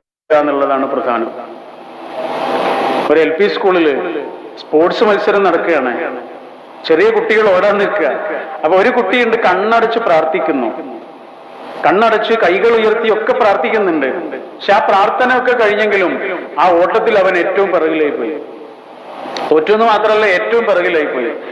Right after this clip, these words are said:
അപ്പൊ അവന്റെ ടീച്ചർ ഓടി വന്നിട്ട് അവനോട് പറയുന്നുണ്ട്, "മോൻ അങ്ങനെയൊക്കെ പ്രാർത്ഥിച്ചിട്ടും തോറ്റുപോയല്ലേ? സാരല്ല, നമുക്ക് അടുത്ത കളിയിൽ നോക്കാം." അപ്പൊ അവൻ ടീച്ചറോട് പറഞ്ഞു, "ടീച്ചറെ, ഞാൻ ജയിക്കാൻ വേണ്ടിയല്ല പ്രാർത്ഥിച്ചത്, പിന്നെ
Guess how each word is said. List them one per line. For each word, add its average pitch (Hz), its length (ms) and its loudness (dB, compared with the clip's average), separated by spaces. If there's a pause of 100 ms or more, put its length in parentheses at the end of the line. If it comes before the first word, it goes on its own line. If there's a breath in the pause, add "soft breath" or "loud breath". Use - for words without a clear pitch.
(140 loud breath)
അപ്പൊ 160 120 2
അവന്റെ 185 180 2
ടീച്ചർ 208 320 2
ഓടി 202 180 4
വന്നിട്ട് 190 240 2
അവനോട് 185 240 2
പറയുന്നുണ്ട്, 165 920 0
"മോൻ 175 160 4
അങ്ങനെയൊക്കെ 220 400 0
പ്രാർത്ഥിച്ചിട്ടും 214 600 2
തോറ്റുപോയല്ലേ? 165 1000 0 (120)
സാരല്ല, 151 380 4
നമുക്ക് 156 200 -2
അടുത്ത 165 180 2
കളിയിൽ 180 420 2
നോക്കാം." 139 360 -2 (2250)
അപ്പൊ - 140 2
അവൻ 165 100 2
ടീച്ചറോട് 170 420 2
പറഞ്ഞു, 143 300 0
"ടീച്ചറെ, 135 420 -2 (1000)
ഞാൻ 147 120 4
ജയിക്കാൻ 143 400 2
വേണ്ടിയല്ല 156 400 0
പ്രാർത്ഥിച്ചത്, 127 680 -2 (1120)
പിന്നെ 156 280 4